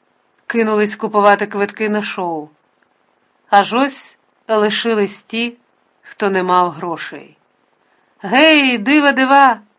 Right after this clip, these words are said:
заволав третій янгол. "Народ цей вірить у дива?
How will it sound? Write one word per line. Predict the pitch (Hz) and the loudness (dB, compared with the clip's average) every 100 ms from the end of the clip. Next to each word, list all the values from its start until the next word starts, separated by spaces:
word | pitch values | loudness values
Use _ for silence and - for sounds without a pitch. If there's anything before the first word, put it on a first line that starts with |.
| _ - | _ -10
заволав | 226 190 208 202 196 190 | -6 0 2 2 2 0
третій | - 196 190 196 | -2 -4 -4 -4
янгол. | 185 175 151 156 151 _ _ _ _ _ _ - | -2 -4 -6 -14 -16 _ _ _ _ _ _ -2
"Народ | 240 247 262 277 | 4 6 4 0
цей | - 269 254 | -2 0 2
вірить | 262 262 240 | 2 0 -2
у | 226 | -2
дива? | 220 254 302 | 4 6 4